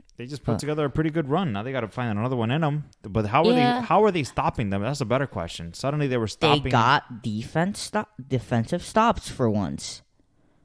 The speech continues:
Speaker 2: I mean, all we needed was, because I told you, we were going back and forth.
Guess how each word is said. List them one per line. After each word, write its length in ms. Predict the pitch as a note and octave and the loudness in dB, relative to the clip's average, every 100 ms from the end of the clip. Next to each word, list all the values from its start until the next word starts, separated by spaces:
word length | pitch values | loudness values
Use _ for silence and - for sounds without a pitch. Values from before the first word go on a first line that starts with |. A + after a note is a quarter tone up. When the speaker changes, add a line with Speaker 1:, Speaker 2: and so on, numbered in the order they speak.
| _ - | _ 2
Speaker 2:
I 100 | C#3+ | 6
mean, 440 | D3 C#3+ C#3 C3 - | 6 6 2 -4 2
all 280 | B2 A3 | 8 8
we 140 | C4 C4 | 8 4
needed 240 | A3+ A3 | 6 8
was, 400 | F#3 F3 - - - | 8 4 0 -10 -12
because 280 | C#3 D#3+ D3 | -6 -2 2
I 80 | C3+ | 4
told 340 | E3+ G#3+ G3+ | 6 6 6
you, 100 | A#2+ | 0
we 140 | A#2 C#3 | 4 4
were 100 | F#3 | 4
going 220 | G#3+ C3+ | 4 4
back 240 | A2+ B2+ | 4 0
and 100 | G2+ | -2
forth. 400 | - E3 D3+ - | -2 6 6 4